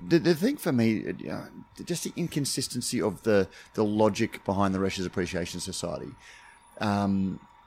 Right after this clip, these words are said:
it's a bunch of guys that are celebrating Resch's, and they're celebrating it's a local, it's a beer that we drink around here. And a couple of years ago, I can't think of his name, but there was the sommelier of the year, and James Atkinson. I, I, I had a podcast with him because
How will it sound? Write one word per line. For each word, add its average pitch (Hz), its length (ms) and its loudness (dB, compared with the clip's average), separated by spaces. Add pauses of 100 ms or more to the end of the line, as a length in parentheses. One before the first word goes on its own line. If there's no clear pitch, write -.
(200)
it's 107 160 -4
a - 40 -6
bunch 156 280 4
of 120 80 -2
guys 104 220 4
that 98 60 -4
are - 20 -2
celebrating 98 600 2
Resch's, - 500 -6 (120)
and 98 420 0 (400)
they're 104 140 0
celebrating 104 540 2
it's - 180 -4
a 95 40 -2
local, 101 460 2
it's - 140 -4
a 92 40 -2
beer 117 260 2
that 95 100 0
we 98 100 -2
drink 98 260 -4
around 90 200 -2
here. 95 160 2
And 95 100 0
a - 20 -4
couple 123 220 -2
of 101 80 0
years 101 160 2
ago, 95 160 4
I 98 60 2
can't 117 320 -2
think 95 180 0
of 87 60 -2
his 92 160 0
name, 95 260 2
but 90 140 0
there 95 120 2
was 92 200 2
the 90 260 2 (320)
sommelier 110 520 4
of 82 100 -2
the 92 60 -2
year, 95 180 0
and 90 100 -4
James 98 260 0
Atkinson. 90 640 -4
I, 104 200 2
I, 113 160 4
I 120 40 6
had 123 120 4
a 107 40 0
podcast 104 480 -2
with 92 180 -2
him 87 240 -8
because 98 460 0